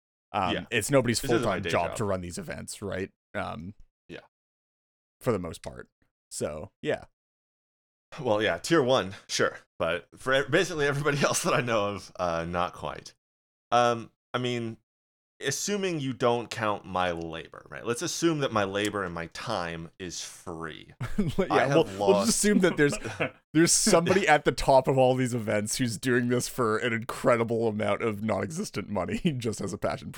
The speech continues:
Speaker 2: Yeah, uh,
Speaker 1: project. <laughs> We'll just take
Speaker 2: Yeah.
Speaker 1: that as a given. <laughs>
Speaker 2: Y-, y-, so assume out of the gate that minimum, minimum fifty to a hundred hours of time is spent.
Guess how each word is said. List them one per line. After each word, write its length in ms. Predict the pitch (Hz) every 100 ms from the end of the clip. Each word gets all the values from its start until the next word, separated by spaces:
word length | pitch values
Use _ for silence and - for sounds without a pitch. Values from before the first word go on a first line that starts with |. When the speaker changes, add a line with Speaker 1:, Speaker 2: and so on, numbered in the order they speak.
| 165
Speaker 2:
Yeah, 180 | 101 - -
uh, 160 | 151 -
Speaker 1:
project. 360 | 180 143 165 254 349
<laughs> 100 | 180
We'll 80 | 185
just 180 | 202
take 180 | - 160
Speaker 2:
Yeah. 40 | 104
Speaker 1:
that 120 | 139
as 120 | 120
a 60 | 113
given. 340 | 107 87 87 - 196 -
<laughs> 160 | 220 - - - - _ _ _ _
Speaker 2:
Y-, 220 | 104 143 -
y-, 80 | 135
so 180 | 151 127
assume 400 | - - 185 180
out 160 | 151
of 60 | 135
the 80 | 131
gate 340 | 131 113 90
that 160 | 104 - _
minimum, 420 | 117 156 156 143 147 143
minimum 400 | 165 156 139 117
fifty 380 | 110 139 127 113
to 180 | 120 110
a 40 |
hundred 260 | 104 101 95
hours 260 | 92 92
of 160 | 85 -
time 380 | 110 92 85 82
is 120 | 85
spent. 420 | - 82 80 80